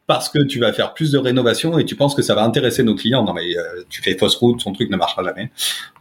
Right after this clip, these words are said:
Cla-, classique, euh, quelqu'un qui se lance sur un truc un peu différent. Alors après, il, il s'est passé un, un truc, c'est qu'il y a eu le covid en deux mille vingt.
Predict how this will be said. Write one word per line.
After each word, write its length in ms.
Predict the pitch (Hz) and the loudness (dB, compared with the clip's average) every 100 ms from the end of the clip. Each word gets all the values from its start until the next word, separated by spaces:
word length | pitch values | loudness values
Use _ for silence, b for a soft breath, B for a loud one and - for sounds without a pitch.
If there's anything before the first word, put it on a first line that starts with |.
| - - - | -20 -20 -20
Cla-, 160 | - - | -20 -16
classique, 460 | - 95 - 110 98 | -2 0 0 -2 0
euh, 240 | 90 82 82 73 - - | 0 0 -6 -14 -20 -8
quelqu'un 280 | 92 - 117 | -4 0 0
qui 140 | - | 0
se 120 | - | 0
lance 160 | 110 - | 0 0
sur 140 | 92 | -2
un 40 | 85 | -4
truc 220 | - 101 | -4 -4
un 80 | 95 | -4
peu 120 | - | -6
différent. 280 | - 95 - B B B B | -12 -16 -16 B B B B
Alors 160 | - 107 | 0 2
après, 200 | 107 143 | 2 2
il, 260 | 143 104 110 | 2 2 0
il 100 | - | -4
s'est 120 | - | -4
passé 240 | 110 90 101 | -4 -4 -4
un, 80 | 85 | -6
un 300 | 82 85 82 | -6 -8 -8
truc, 180 | 165 | -4
c'est 100 | 151 | -2
qu'il 120 | 117 90 | -2 -4
y 20 | |
a 40 | |
eu 20 | |
le 60 | 90 | -4
covid 280 | - 104 180 | -2 0 0
en 60 | |
deux 140 | 92 90 | 0 -2
mille 120 | 90 | -2
vingt. 260 | 101 156 | 0 -2